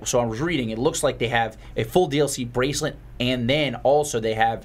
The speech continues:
a rubber strap that's embossed to look like the bracelet as well.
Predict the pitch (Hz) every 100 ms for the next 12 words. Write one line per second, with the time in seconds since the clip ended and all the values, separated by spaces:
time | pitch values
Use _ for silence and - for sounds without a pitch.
0 | - 110 104 151 131 - - 110 - 110
1 | 110 104 - 123 - - 104 - 135 107
2 | - - 101 113 107 - 113 -